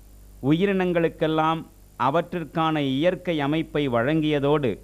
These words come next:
வழிகாட்டுதல்களையும் வழங்கியுள்ளவன்தான் சர்வ வல்லமையுள்ள இறைவன். அல்லாஹுவை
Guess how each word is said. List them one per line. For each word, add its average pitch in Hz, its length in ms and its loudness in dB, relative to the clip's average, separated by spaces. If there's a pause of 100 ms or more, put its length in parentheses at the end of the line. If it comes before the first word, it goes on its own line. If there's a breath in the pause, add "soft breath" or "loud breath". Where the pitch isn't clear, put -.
(520)
வழிகாட்டுதல்களையும் 175 1200 0
வழங்கியுள்ளவன்தான் 139 1080 0 (240)
சர்வ 135 600 0
வல்லமையுள்ள 143 480 -2
இறைவன். 113 520 -2 (680)
அல்லாஹுவை 135 760 0